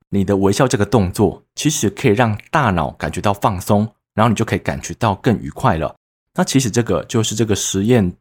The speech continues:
最精妙的地方，它让保持微笑组用微笑动作告诉大脑，现在的状况非常的顺利，所以你不需要花太多时间来处理这道问题。所以这群保持微笑组的学生，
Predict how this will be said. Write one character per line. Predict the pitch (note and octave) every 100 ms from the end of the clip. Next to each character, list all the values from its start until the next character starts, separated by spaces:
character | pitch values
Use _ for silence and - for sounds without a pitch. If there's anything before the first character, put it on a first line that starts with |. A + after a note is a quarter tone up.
| -
最 | C3+
精 | - A2
妙 | A2 G2
的 |
地 | E2 F#2+
方， | D#2+ F2+ F#2 _ _ _ _ _
它 | - E3+
让 | E3+
保 | D3+ D2
持 | - F#2+
微 | F#2+
笑 | F#2+ B2+
组 | - F#2 - _ _ _ _
用 | F3+ D#3+
微 | A2+
笑 | G#2 A#2
动 | - A#2
作 | A2 G#2
告 | C#3+
诉 | B2+ A2+
大 | A2+ F2
脑， | C#2 - _ _ _
现 | - F#3+ C#3
在 | C3 C3
的 | G#2
状 | C3+ G#2
况 | A#2+ F#2
非 | - C#3+
常 | F2+
的 | D#2+
顺 | - B2+ A2+
利， | B2 - _ _ -
所 | - A#2+
以 | G#2+ - _ -
你 | G2
不 | - B2+
需 | A#2
要 |
花 | A2 G2+
太 | A#2
多 | G2+
时 | F#2 - E2+
间 | G#2
来 | F2+
处 | - G2
理 |
这 | -
道 | G2 G2
问 | A#2 F2
题。 | - C#2+ - _ _ _ _
所 | - D3
以 |
这 | E3
群 | - F2+
保 | - D2+
持 | - F#2
微 | F#2+
笑 | - G#2
组 | E2+
的 | D2
学 | -
生， | D2 F#2